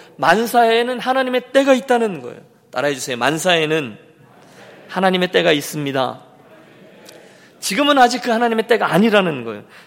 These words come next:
지금은 다시 애굽으로 내려가 고센 땅에 머물러 해요.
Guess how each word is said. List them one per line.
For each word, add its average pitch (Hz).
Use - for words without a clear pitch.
지금은 262
다시 185
애굽으로 196
내려가 160
고센 156
땅에 151
머물러 180
해요. 127